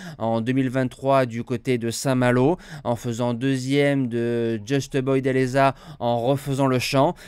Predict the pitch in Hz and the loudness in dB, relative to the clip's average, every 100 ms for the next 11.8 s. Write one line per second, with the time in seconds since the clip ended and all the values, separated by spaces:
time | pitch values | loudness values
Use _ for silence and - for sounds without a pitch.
0 | 143 127 127 - 139 135 165 151 - 156 | -4 -2 -2 0 0 0 -2 -2 4 4
1 | 135 139 175 185 139 131 131 131 131 127 | 4 2 2 0 -6 -2 0 0 -2 -2
2 | 143 139 113 - 156 175 151 123 113 139 | 0 0 0 -2 0 2 0 -4 -6 -10
3 | 160 - 135 123 120 143 165 - - - | -12 -4 -4 -2 0 2 0 -4 -20 -16
4 | - - 131 - 156 147 170 147 151 - | -10 -4 -4 -2 0 2 0 -2 -2 0
5 | 147 151 170 - 151 - 160 151 170 190 | 0 2 0 -2 -10 -12 -4 2 4 4
6 | 190 190 165 135 120 143 139 143 143 185 | 4 0 2 0 -2 -4 0 2 2 0
7 | 165 185 170 190 180 165 - 147 139 139 | 0 -2 -2 -2 -2 -4 -2 2 2 2
8 | 151 160 160 151 160 151 170 175 - 156 | 0 0 0 0 -2 -4 -6 -4 -4 0
9 | 151 143 160 165 156 139 147 220 _ _ | 0 0 2 4 4 4 2 0 _ _
10 | _ _ _ _ - - - 127 - 131 | _ _ _ _ -20 -18 -10 -8 -2 -2
11 | 123 151 143 147 143 139 151 147 | 2 0 0 -2 0 4 4 4